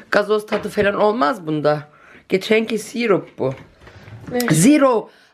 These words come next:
Speaker 1: Ay Milo, Mile zero'muş bir de. Zero demek içinde şey
Speaker 2: Evet.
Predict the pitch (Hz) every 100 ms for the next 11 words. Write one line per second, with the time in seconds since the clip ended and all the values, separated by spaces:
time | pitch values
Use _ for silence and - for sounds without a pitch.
0 | - 269 277 285 294 285 262 247 285 269
1 | 208 277 311 277 233 214 196 - 180 180
2 | 165 160 - _ _ _ - 254 285 269
3 | 240 254 320 - - _ - - - -
4 | - 254 262 277 254 226 254 247